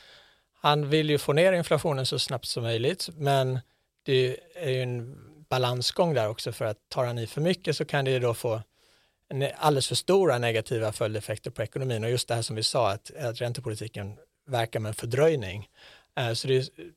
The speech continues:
han, han, och jag tror till och med han fick den frågan. Han, han medgav att det, han vet inte riktigt vad som, liksom vad, vad, vad de här räntehöjningarna kommer få för effekter, utan han han höjer räntan och så får han se lite vad som händer.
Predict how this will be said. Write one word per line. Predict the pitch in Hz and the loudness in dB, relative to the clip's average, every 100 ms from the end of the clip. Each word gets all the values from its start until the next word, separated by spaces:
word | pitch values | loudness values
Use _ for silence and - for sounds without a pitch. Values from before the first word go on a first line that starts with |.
| _ _ _ _ | _ _ _ _
han, | - 139 | -6 -6
han, | - 151 | -2 -2
och | - 151 135 | 0 0 0
jag | 139 | -2
tror | - | -4
till | 160 160 | -4 -2
och | |
med | 127 | -4
han | |
fick | 117 175 - | -2 -4 -4
den | 113 | -8
frågan. | 113 120 123 | -4 -2 -2
Han, | 139 | 0
han | 147 143 139 - 160 143 _ | 0 -2 -8 -8 -8 -8 _
medgav | - 147 170 139 175 185 113 | 0 4 4 4 4 6 4
att | 117 | 0
det, | 147 139 | 0 2
han | 135 156 | 2 2
vet | 170 196 - | 4 4 0
inte | 120 113 | -6 -4
riktigt | 110 - - | -4 -4 -2
vad | 139 135 | 2 4
som, | - 110 113 - _ _ _ | 4 -2 -2 -10 _ _ _
liksom | 175 170 156 | 2 4 6
vad, | 160 170 160 | 6 6 4
vad, | 170 160 160 | 6 6 6
vad | 156 160 | 4 4
de | 147 | 6
här | 143 | 6
räntehöjningarna | 131 135 127 120 117 | 4 4 2 0 -2
kommer | 120 113 | -4 2
få | 160 | 2
för | 139 110 | 2 -2
effekter, | - 165 - | 0 0 0
utan | 113 113 127 | -4 0 0
han | 151 147 - - _ _ - | 0 -2 -12 -20 _ _ 2
han | 170 | 6
höjer | 175 170 | 6 6
räntan | 160 170 190 170 | 6 4 4 4
och | |
så | 156 | 4
får | 151 | 2
han | 147 | 2
se | - 151 | 4 4
lite | 131 127 | 4 0
vad | 120 | -2
som | 131 | 2
händer. | 175 143 95 107 | 4 2 -2 -10